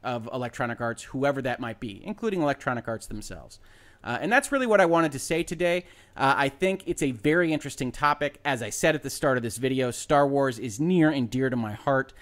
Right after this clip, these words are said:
Uh, and so I really do wanna see more of those Star Wars experiences brought to the interactive entertainment community,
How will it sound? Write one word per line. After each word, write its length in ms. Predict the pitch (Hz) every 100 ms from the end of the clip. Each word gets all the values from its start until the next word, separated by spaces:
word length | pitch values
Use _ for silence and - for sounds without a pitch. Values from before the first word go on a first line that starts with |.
| - -
Uh, 160 | - 123
and 120 | 131
so 140 | 123 143
I 80 | 127
really 320 | 139 165 139
do 240 | 104 160
wanna 260 | 170 156 143
see 220 | - 147
more 360 | 139 135 151 151
of 120 | 131
those 180 | 135 123
Star 240 | - 131
Wars 300 | 131 131 123
experiences 760 | 165 - 139 135 135 123 131 110
brought 460 | 101 123 139 151
to 80 | -
the 120 | 127
interactive 500 | 123 123 120 120 123
entertainment 580 | 120 117 113 120 120 113
community, 460 | - 117 120 120